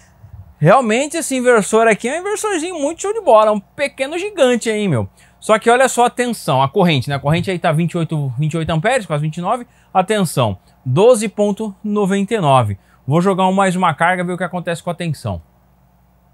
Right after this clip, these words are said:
É, aí não é nem a questão de tensão mesmo. Ele entra em proteção por sobrecarga, né?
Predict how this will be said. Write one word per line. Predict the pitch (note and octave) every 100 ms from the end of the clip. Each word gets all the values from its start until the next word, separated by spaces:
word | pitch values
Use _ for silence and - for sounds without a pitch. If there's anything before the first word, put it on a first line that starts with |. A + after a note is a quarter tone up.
| _ _ _ _ _
É, | D#3+ G2+ C2
aí | G#2+ B2
não | D3 D#3+
é | D#3+
nem | E3 F#3+
a |
questão | F#3+ F3 F3+
de | E3+
tensão | E3 F3+ E3+ F3+ E3+
mesmo. | C3+ G#2+ A#2
Ele | A#2 C3
entra | C#3 E3 D#3+ D3+
em | D3+ C#3+
proteção | D3+ C3+ B2+ - E3 G3 - _ _ -
por | B3 G#3
sobrecarga, | A3 G#3 - F3 D3 A2 G#2
né? | A2+